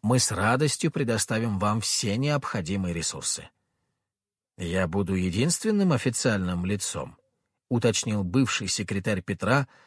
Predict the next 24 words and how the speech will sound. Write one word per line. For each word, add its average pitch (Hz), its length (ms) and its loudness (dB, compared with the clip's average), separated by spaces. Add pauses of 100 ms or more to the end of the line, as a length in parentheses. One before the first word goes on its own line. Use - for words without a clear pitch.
(180)
рассчитывающий 123 920 2
на 117 120 0
куда 120 240 0
более 127 320 2
высокий 127 400 -2
пост. - 380 -10 (560)
«Король 135 380 6
независимой 120 840 2
Польши» - 640 -2 (400)
звучало 107 600 0
вполне 87 360 -4
неплохо. - 600 -12 (1200)
«Безусловно, 135 920 2 (320)
главным, 113 760 2
но 180 100 6
не 170 200 4
единственным», 85 800 -4 (220)
не 110 160 -2
снимая 104 400 0
с - 120 -2
лица 107 360 -2
улыбку, 131 380 0
ответила 110 420 -2
лиса. 80 380 -8